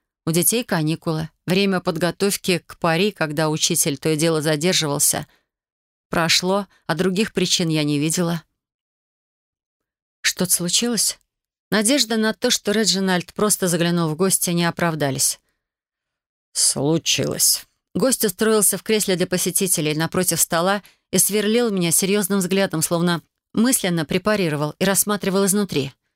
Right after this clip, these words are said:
«Я хочу выразить свою признательность за то, что так активно меня поддержали на совете.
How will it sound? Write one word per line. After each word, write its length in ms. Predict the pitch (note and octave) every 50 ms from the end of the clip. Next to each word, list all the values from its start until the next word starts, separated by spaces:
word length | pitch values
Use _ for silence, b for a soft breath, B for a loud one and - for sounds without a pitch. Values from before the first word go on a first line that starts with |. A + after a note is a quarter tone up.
| _ _ _ _ _ _ _ _ _ _
«Я 400 | - D3+ D#3 D#3 D#3+ D#3+ D#3+ D#3 D3
хочу 300 | - D3+ - - D3+ C#3
выразить 380 | D3 D#3 E3+ D#3+ D3 D#3+ C#3+
свою 360 | - - C#3+ C#3+ C#3+ D3 D3+ C#3+
признательность 880 | - D3+ C#3+ C3 D3 D#3+ D#3 D3 - - - B2 A#2 A#2 - - -
за 100 | D3 C#3+
то, 240 | - - D3 D3+ D3
что 280 | - - - - C#3+
так 260 | - - D3+ D3+ -
активно 460 | D3+ C#3+ - - - F3 E3+ D3 D3 D3
меня 240 | C#3+ C#3 C#3+ C#3+
поддержали 560 | C#3 - D3 C3 D#3 D3 - C#3 D3 C#3+ C#3 C#3
на 120 | C#3 C#3
совете. 560 | - - D3 C#3+ - - - - - - -